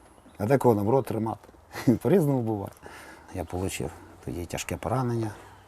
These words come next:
В ногу, ключицю, в шию, в лице. Ну, з вуха скинули. Ночі снайпер вдарив, як в рубашці родився. Пуля війшла в каску і вийшла з каски.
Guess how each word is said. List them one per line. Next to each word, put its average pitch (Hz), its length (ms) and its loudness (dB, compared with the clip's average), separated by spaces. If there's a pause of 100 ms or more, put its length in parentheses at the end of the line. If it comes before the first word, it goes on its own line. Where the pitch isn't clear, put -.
(180)
В - 60 -6
ногу, 113 440 0 (200)
ключицю, 101 500 -4
в 90 40 -4
шию, 104 420 -2
в 90 80 -6
лице. 107 360 -2 (1200)
Ну, 175 180 0
з 107 80 0
вуха 95 220 0
скинули. 73 380 -12 (120)
Ночі 120 320 2
снайпер 113 420 0
вдарив, 117 400 -2 (100)
як 104 160 -6
в - 20 -2
рубашці 110 420 -2
родився. 110 500 -2 (1120)
Пуля 104 260 -2
війшла 107 320 -2
в 95 60 -4
каску 120 420 0
і 95 40 -2
вийшла 95 380 -6
з - 60 -16
каски. - 400 -10